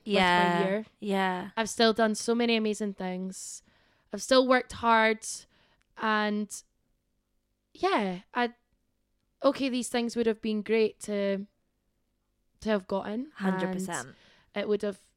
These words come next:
Speaker 1: you know, helped me and I guess my acting career moving forward, and would have probably helped me a lot financially.
Speaker 2: Yeah.
Speaker 1: But it never happened.
Speaker 2: Yeah.
Speaker 1: And that's okay.
Speaker 2: Do you, would you say that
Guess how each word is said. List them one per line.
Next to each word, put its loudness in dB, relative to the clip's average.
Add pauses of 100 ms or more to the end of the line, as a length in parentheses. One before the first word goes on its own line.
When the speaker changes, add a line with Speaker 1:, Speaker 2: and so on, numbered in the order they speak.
(100)
Speaker 1:
you -4
know, -2
helped -6
me -4 (520)
and -6
I -8
guess -6
my -8 (140)
acting -10
career -8
moving -8
forward, -2
and -6
would 2
have 2
probably 2 (100)
helped -2
me -4
a -2
lot -2
financially. -4
Speaker 2:
Yeah. 2 (160)
Speaker 1:
But 0 (160)
it -4
never 2
happened. -10 (380)
Speaker 2:
Yeah. -2
Speaker 1:
And -2
that's -4
okay. -10 (320)
Speaker 2:
Do 0
you, 6
would 2
you 6
say 4
that 2